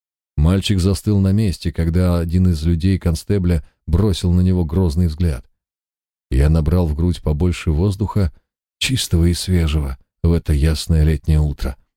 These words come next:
А Лич объявил: "У меня приказ тайного совета арестовать вас по обвинению в ереси.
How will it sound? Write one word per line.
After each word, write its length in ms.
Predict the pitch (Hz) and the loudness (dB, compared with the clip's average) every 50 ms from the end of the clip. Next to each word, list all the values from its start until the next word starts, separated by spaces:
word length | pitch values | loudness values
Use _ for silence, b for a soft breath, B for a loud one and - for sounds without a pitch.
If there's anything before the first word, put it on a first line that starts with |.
| _ _ _ _ _ _ _ _ _ _ _ _ - | _ _ _ _ _ _ _ _ _ _ _ _ -2
А 80 | 78 73 | 0 2
Лич 380 | 69 76 110 107 - - - - | 2 2 0 -2 -4 -10 -6 -2
объявил: 580 | 90 87 80 82 90 90 76 71 64 60 - _ _ _ _ _ _ _ _ _ _ _ _ _ | -2 0 0 2 0 0 0 -2 -4 -6 -10 _ _ _ _ _ _ _ _ _ _ _ _ _
"У 80 | - 71 | -2 0
меня 440 | 78 82 90 95 101 113 123 127 117 | 2 2 2 2 2 0 0 -2 -2
приказ 640 | - - 117 123 101 - - 123 127 113 95 - - | -4 -4 -4 -4 -2 -2 -2 0 0 -2 -4 -6 -6
тайного 560 | - 120 131 127 120 117 120 113 113 113 104 | -4 -2 -2 0 0 -2 -2 -2 -2 -2 -4
совета 680 | - - 110 107 101 120 120 - - 120 113 92 - - _ _ _ - | -4 -4 -4 -2 -2 -2 -2 -2 -2 -2 -2 -2 -6 -10 _ _ _ -4
арестовать 800 | 98 101 110 117 117 107 - - 113 107 107 113 123 117 - - | -2 0 0 0 -2 -2 -2 -2 -2 0 0 0 0 -2 -2 -4
вас 260 | 104 117 117 104 - | -4 -2 -2 -4 -6
по 220 | - - 107 107 | -6 -4 -2 -2
обвинению 840 | 110 101 87 90 110 110 113 120 120 117 117 117 113 110 107 92 - _ _ _ _ _ - | -2 0 0 0 0 0 0 0 0 0 0 0 0 -2 -2 -4 -6 _ _ _ _ _ -6
в 160 | 80 78 76 | -4 -2 -2
ереси. 760 | 76 76 73 76 104 127 123 101 92 78 - - - 52 - | -2 0 0 2 2 2 2 0 -2 -4 -6 -8 -10 -12 -14